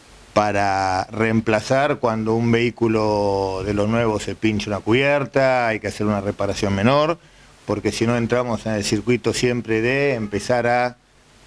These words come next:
eh, po-, echar mano a recursos que no están destinados para otro fin. Esto no es para ir a comprar pizza para la comisaría, esto no es para,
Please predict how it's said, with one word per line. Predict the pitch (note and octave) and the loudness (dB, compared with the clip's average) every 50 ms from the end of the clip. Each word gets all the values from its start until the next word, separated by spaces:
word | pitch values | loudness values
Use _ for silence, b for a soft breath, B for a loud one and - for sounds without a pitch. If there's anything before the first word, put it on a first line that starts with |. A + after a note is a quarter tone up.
| - - | -14 -4
eh, | - G#2 G#2+ G2+ G2 | -2 0 0 0 -2
po-, | - - G#2 - | -2 -6 -4 -2
echar | A#2 A2+ - - C3 B2+ B2+ | -2 -2 0 0 0 0 0
mano | B2+ C3+ D3 D3+ D#3 D3+ D3+ D3 C#3 | 0 0 0 0 0 0 2 2 2
a | B2+ A#2+ A#2 A2+ A2 G#2 | 2 2 2 0 0 -2
recursos | G#2 A2+ G#2+ - C3+ C3+ A2+ - B2+ G#2+ | -2 -6 -4 -2 -2 -2 -2 -2 -4 -4
que | - G#2+ | -4 -4
no | G#2 G#2 | -4 -4
están | - - A#2 A#2 | -2 0 0 0
destinados | A2 G#2 - A2+ A2 A2+ A#2+ A2+ A2 | 0 -2 -2 -2 -2 0 0 0 -2
para | - G#2+ G2+ | -2 -2 -4
otro | G#2 G2 - G2+ | -4 -4 -4 -10
fin. | - - G2+ F#2+ | -8 -8 -4 -2
Esto | G#2 G#2 G2+ - A2 | -2 -2 -2 -2 -2
no | G#2 A2 A2 | 0 0 -2
es | G2+ | -2
para | - - G#2 G2+ G2+ G#2 | -2 -4 -2 -2 -2 -2
ir | G#2+ G#2 | -2 -2
a | G#2 | -4
comprar | G2 G2+ G2+ G2+ A2 G2+ G2+ | -4 -6 -6 -4 -4 -4 -4
pizza | G2 - C3 B2 - - - B2 A2+ G#2+ G#2 G2+ G2 G2 - | -4 -2 -2 -2 -2 -4 -4 -2 0 0 0 -2 -4 -6 -6
para | - G2+ F#2+ G2 G2 | -6 -8 -6 -4 -4
la | G2 F#2+ F#2 | -4 -4 -4
comisaría, | G2+ G2+ G2 G2 - A#2 C#3 D#3 D#3+ D#3+ D3+ C#3 B2+ | -4 -4 -4 -2 0 0 2 2 2 4 2 2 2
esto | A2+ - - G#2+ | 0 -2 -2 -2
no | G#2 A2 | 0 0
es | A2 G#2 | 0 -2
para, | - - G#2+ G2+ G2+ G2+ G2 F#2+ F#2 F#2 F#2 F2+ E2 | -2 -2 -2 0 0 -2 0 0 -2 -2 -4 -6 -8